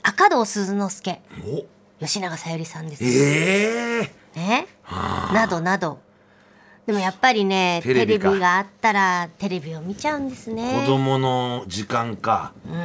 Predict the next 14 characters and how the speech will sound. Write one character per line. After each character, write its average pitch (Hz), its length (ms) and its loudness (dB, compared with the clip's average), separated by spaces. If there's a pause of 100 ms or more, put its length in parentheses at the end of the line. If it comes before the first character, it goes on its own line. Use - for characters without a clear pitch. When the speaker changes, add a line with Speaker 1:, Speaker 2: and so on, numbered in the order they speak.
(440)
Speaker 1:
ん。 - 40 -
Speaker 2:
テ 113 80 -4
レ 113 180 -2
ビ 80 460 -8
が 67 100 -16
広 90 320 -8
ま 90 160 -6
っ 87 60 -12
て、 - 180 -14
ま 107 260 2
あ、 - 100 -20 (120)
そ 156 360 2
う 123 40 4
だ 85 80 -4